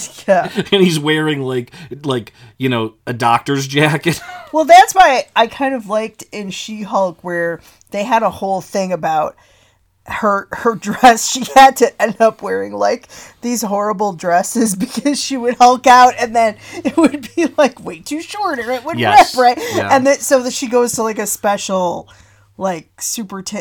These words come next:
Speaker 2: Yeah.
Speaker 1: superhero tailor or whatever, but which was
Speaker 2: And
Speaker 1: kind of funny.
Speaker 2: that kind of mentions the spin-off pieces, as you said. Like, She-Hulk is Jennifer Walters, who's his cousin,
Speaker 1: Mm-hmm.
Speaker 2: who was injured in a drive-by shooting in the comics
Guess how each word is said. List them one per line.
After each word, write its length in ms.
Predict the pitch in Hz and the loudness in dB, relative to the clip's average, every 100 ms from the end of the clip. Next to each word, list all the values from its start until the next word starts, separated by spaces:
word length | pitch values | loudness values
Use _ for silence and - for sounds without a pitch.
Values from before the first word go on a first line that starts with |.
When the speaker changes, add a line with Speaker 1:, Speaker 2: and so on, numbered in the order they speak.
| - | -10
Speaker 2:
Yeah. 280 | 113 104 - | -12 -12 -12
Speaker 1:
superhero 960 | - - 208 214 202 202 190 175 175 - | -8 -8 -6 -8 -8 -4 -2 -2 -4 -8
tailor 520 | - 180 175 175 175 | -6 -4 -2 -4 -6
or 120 | 175 | -8
whatever, 420 | 175 180 175 180 | -6 -6 -4 -6
but 240 | 180 175 - | -6 -10 -10
which 160 | - | -16
was 140 | 180 131 | -10 -6
Speaker 2:
And 60 | |
Speaker 1:
kind 100 | 160 | -6
of 80 | 165 | -6
funny. 100 | 156 | 0
Speaker 2:
that 220 | 180 175 | 2 2
kind 240 | - 165 139 | 0 -2 -2
of 40 | |
mentions 360 | 139 127 120 104 | -2 -4 -8 -8
the 80 | |
spin-off 560 | - - 117 110 101 - | -10 -6 -4 -2 -4 -6
pieces, 340 | 101 92 95 | -12 -12 -10
as 160 | 95 95 | -10 -10
you 100 | 104 | -10
said. 300 | - 92 92 | -10 -10 -10
Like, 240 | 101 98 | -12 -10
She-Hulk 560 | - - 117 120 117 - _ - _ | -10 -6 -4 -2 -4 -8 _ -20 _
is 140 | 120 107 | -10 -6
Jennifer 340 | 120 113 - | -4 -4 -6
Walters, 520 | 104 110 107 113 107 | -4 -2 -2 -4 -10
who's 160 | 113 101 | -10 -10
his 180 | 101 - | -10 -10
cousin, 520 | - 104 110 123 147 | -4 -2 -2 -6 -8
Speaker 1:
Mm-hmm. 440 | - 202 185 165 180 | -10 -10 -10 -12 -8
Speaker 2:
who 440 | 120 107 107 107 | -6 -4 -6 -10
was 520 | 104 107 104 101 - - _ _ | -8 -6 -4 -6 -10 -14 _ _
injured 500 | 117 120 113 117 113 | -6 -6 -6 -6 -4
in 140 | 104 | -6
a 60 | 101 | -6
drive-by 480 | 98 104 104 98 95 | -4 -2 -2 -6 -8
shooting 580 | - 101 104 156 208 - | -10 -10 -8 -8 -8 -10
in 100 | 120 | -10
the 100 | 143 | -10
comics 640 | 139 180 185 214 - - | -6 -6 -4 -8 -10 -16